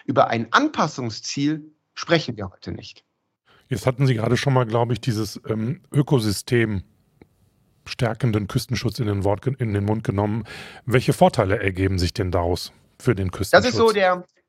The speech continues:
Speaker 1: ein, ein ganz wichtiger Punkt. Danke für, für, für die Nachfrage. Ähm, dass wir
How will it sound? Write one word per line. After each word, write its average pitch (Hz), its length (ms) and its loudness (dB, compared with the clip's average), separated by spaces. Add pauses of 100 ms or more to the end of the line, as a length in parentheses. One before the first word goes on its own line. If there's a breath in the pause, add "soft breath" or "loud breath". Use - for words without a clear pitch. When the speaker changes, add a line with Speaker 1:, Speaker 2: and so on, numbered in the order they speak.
(220)
Speaker 1:
ein, 160 260 0
ein 165 180 -2
ganz 175 200 0
wichtiger 165 320 0
Punkt. 165 240 -2
Danke 156 220 0
für, 156 260 -4
für, 151 160 -2
für 139 160 -8
die 143 100 -2
Nachfrage. 123 640 0 (420 loud breath)
Ähm, 139 380 4
dass 147 300 2
wir 151 360 2